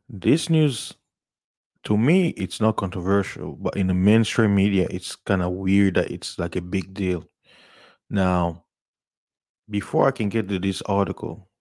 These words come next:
this is what's going on. And this message is for women out there. Y'all were used to push an agenda called feminism, not knowing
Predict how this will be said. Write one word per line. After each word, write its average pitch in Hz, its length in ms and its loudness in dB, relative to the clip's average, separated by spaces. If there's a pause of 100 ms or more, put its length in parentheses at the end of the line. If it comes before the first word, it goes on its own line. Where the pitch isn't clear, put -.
(140)
this 139 140 -6
is 131 120 -2
what's 104 220 2
going 92 340 0
on. 87 220 -6 (800)
And 92 120 -2
this 123 200 2
message 123 320 -2
is 90 160 -8
for 90 280 -2
women 95 340 0
out 85 200 -4
there. 87 320 -8 (2000)
Y'all 143 540 4 (100)
were 98 240 2
used 98 880 2 (2000)
to - 120 -8
push 120 500 2
an 98 160 0
agenda 98 520 0
called 98 360 0
feminism, 92 800 0 (1500)
not 113 280 2
knowing 110 400 4